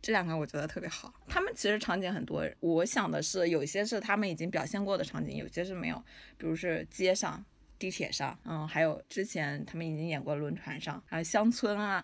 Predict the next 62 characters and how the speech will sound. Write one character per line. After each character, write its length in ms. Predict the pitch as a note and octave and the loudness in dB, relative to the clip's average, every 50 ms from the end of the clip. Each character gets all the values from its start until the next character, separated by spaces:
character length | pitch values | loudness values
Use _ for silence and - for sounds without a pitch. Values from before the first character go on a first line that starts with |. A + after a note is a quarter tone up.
| - - | -2 0
乡 280 | - - A3 G#3+ G#3+ | 2 4 4 6 6
村 180 | A#3 B3 A3+ A#3 | 6 4 4 4
那 80 | A#3 A3 | 4 2
种 100 | F3+ D3 | 2 0
地 140 | D3+ D3 | -2 -4
方 160 | D#3 E3 D#3+ - | -4 -4 -4 -4
也 80 | D3 | -4
很 100 | D#3+ D3+ | -4 -4
好。 140 | C#3+ C#3+ C#3+ - - - - - - | -6 -6 -6 -8 -10 -14 -14 -16 -4
就 100 | - C4 | 0 2
是 60 | C4 C#4 | 4 6
有 160 | B3 F#3+ E3 | 6 6 6
一 80 | E3+ | 4
集 320 | F#3 - - - D#3 D#3 E3 | 2 -2 -2 0 2 2 2
是 480 | D#3+ - - F3+ F3+ E3 D3+ C#3 - - - - - | 2 0 0 0 0 0 0 -2 -4 -8 -14 -14 -10
曹 260 | - - - C#3+ D3 | -2 0 2 2 2
芳 280 | D#3+ - F#3 F#3 F#3+ - | 2 2 0 0 0 -2
在 220 | - - D#3+ C#3+ C#3+ | 0 2 2 2 2
一 60 | D3+ | 0
个 180 | - - - | -2 -4 -4
村 320 | D#3 - - - G3 F#3 F3+ | -4 -4 -4 -2 -2 -2 -4
头 420 | - - - D#3 - - - - - _ _ - - - | -6 -6 -6 -6 -8 -8 -10 -12 -14 _ _ -16 -12 -8
土 140 | - - D#3 | -6 -2 0
堆 180 | E3 D#3+ D#3+ | 2 2 2
上 300 | D#3+ E3+ D#3+ D3 - - D3+ | 2 0 -2 -4 -4 -6 -8
唱 280 | - - - D#3+ D#3 | -6 -4 -4 -4 -4
歌， 260 | D3 - D3 D3 D3 - - - - | -4 -6 -8 -8 -10 -12 -16 -18 -4
就 120 | - - | 2 4
是 80 | A3+ A3+ | 6 6
有 120 | G#3 F#3 | 6 6
人 200 | D#3+ D3+ E3 F3+ | 6 6 6 4
骑 160 | A#3 - - F3+ | 4 2 2 2
着 80 | G3+ | 4
马 200 | G#3+ G3 G#2+ C#3 | 4 4 2 0
走 140 | D#3 - - - - | 0 -2 -4 -6 -8
过， 160 | - - - - _ - | -10 -10 -12 -12 _ 0
眼 280 | A3 F#3 G3+ F#3+ F3+ | 4 8 10 10 10
神 340 | F3+ - F#3+ F#3 G#3 A3+ A3+ | 8 8 6 8 8 8 6
有 160 | G#3 G3 F#3+ G3 | 6 4 4 4
一 20 | |
点 220 | G3 A#3+ G3+ F3 | 4 4 2 4
迷 200 | F3 E3+ E3+ F3+ | 4 2 2 2
茫 220 | G3 G#3 F3+ E3+ F3+ | 4 4 4 4 4
的 80 | F3+ | 4
老 180 | F3+ F3+ E3 D#3 | 4 4 4 4
爷 240 | D3+ D#3 D3 C#3+ D3+ D#3+ F3 | 2 0 0 0 0 2 4
爷 260 | F#3 F3 D#3 - - - | 4 4 4 2 0 0
在 140 | G3+ F#3+ F#3+ | 2 4 4
寻 220 | A#3+ - - F#3 | 6 6 4 4
找 160 | F3 G3+ F3 E3+ | 4 6 6 6
一 80 | E3 | 6
个 80 | D#3 F3+ | 4 2
合 220 | - - E3+ D#3 | 2 2 2 0
适 120 | D#3+ - F3+ | 2 2 2
的 140 | F3+ F3 | 2 2
座 180 | D#3+ - F#3+ E3 | 4 2 2 4
位 140 | E3+ E3+ D#3 | 4 4 4
来 160 | D3 D3 D3+ | 2 2 0
坐 180 | D#3 - F#3 E3 | 0 2 0 2
下 140 | - E3 | 2 0
来 260 | C3+ C3 B2+ A#2+ - - - | 0 0 -2 -2 -4 -8 -8
听， 260 | - - C3 B2 - | -8 -6 -6 -8 -8